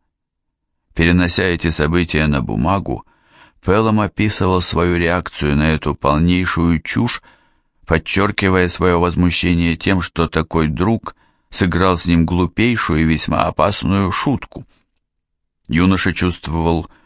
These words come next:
горечь и раздражение. В тот самый миг Пелем понял, что доктор с самого начала должен был где-то прятаться от него,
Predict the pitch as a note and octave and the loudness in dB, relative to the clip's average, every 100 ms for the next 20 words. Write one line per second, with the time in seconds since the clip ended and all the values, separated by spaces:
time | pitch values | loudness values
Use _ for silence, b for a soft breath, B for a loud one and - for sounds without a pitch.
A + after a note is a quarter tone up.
0 | b - D2 F2+ G2+ G2+ F#2+ - _ D#2 | b -8 0 2 2 0 -4 -8 _ -2
1 | D2+ D2+ D2+ D#2+ E2+ C#2+ G1+ G1+ G1+ - | 0 0 -2 -2 -2 -2 -4 -6 -10 -14
2 | _ _ _ _ _ _ _ _ - - | _ _ _ _ _ _ _ _ -8 -2
3 | D2+ - E2 D#2+ D#2+ D#2+ E2+ E2+ - - | -2 0 0 2 2 2 0 -2 -4 0
4 | D#2 D2+ D2 - F#2+ G2+ C#2 - _ _ | 0 2 -2 -2 -2 0 -2 -6 _ _
5 | _ b b b - - F2 E2 G#2+ - | _ b b b -14 -2 0 2 0 0
6 | G2 F2 - A2 A2 G#2 G2 F#2 F2+ - | -2 -2 0 0 2 0 0 -2 -2 -2
7 | B2+ G2 F2 F#2+ F2+ F2+ F2 E2+ E2+ E2+ | 0 -2 0 0 2 2 2 0 0 0
8 | F2+ E2 - A#2+ B2 - D#2 - C2+ B1+ | 0 -2 -2 -2 -2 -2 -6 -2 -2 -2
9 | - G#1 G1+ - | -4 -4 -4 -8